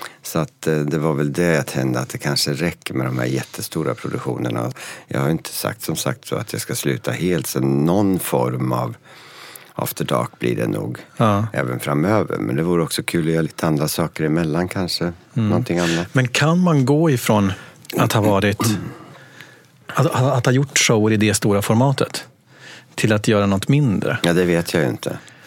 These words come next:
Speaker 2: Ja, men jag tänker
Speaker 1: Det får
Speaker 2: så här
Speaker 1: vi se. Jo, absolut. Nej, men det är, det blir säkert svårt. Och jag har sagt det också. Om jag sen här om ett tag, eh, känner att nej, nu vill jag sätta igång med någonting. För att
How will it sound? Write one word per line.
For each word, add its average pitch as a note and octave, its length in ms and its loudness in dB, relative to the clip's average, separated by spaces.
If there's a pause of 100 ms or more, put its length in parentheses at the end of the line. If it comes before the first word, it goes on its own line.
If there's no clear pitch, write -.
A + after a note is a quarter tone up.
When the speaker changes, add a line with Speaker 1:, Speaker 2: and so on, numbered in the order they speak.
(180)
Speaker 2:
Ja, D#3+ 240 4
men D#3+ 180 4
jag D#3+ 120 4
tänker D#3 200 4
Speaker 1:
Det A#2+ 80 2
får A#2+ 80 4
Speaker 2:
så A#2 60 4
här A2 60 2
Speaker 1:
vi A#2 100 4
se. F#2+ 280 2 (420)
Jo, E2+ 380 4
absolut. F2+ 540 2
Nej, C2+ 180 2
men C2 160 0
det B1+ 100 0
är, F#2+ 300 4
det C2+ 140 0
blir E2 200 0
säkert D2+ 300 0
svårt. C#2+ 220 -2
Och C#2+ 60 2
jag C2+ 120 2
har D2+ 60 2
sagt - 320 0
det C#2+ 120 0
också. C2+ 540 -2
Om D2 220 2
jag C#2 140 0
sen C#2+ 400 0 (520)
här D2 180 0
om C2+ 160 2
ett C2 80 -4
tag, B1 420 0
eh, G#1 380 -4 (760)
känner C2+ 460 0
att B1 180 -2
nej, B1+ 220 0
nu C2+ 180 0
vill B1 120 -4
jag - 100 -4
sätta - 260 -4
igång E2+ 280 0
med A#1+ 100 0
någonting. - 300 -4
För - 120 -2
att - 200 -4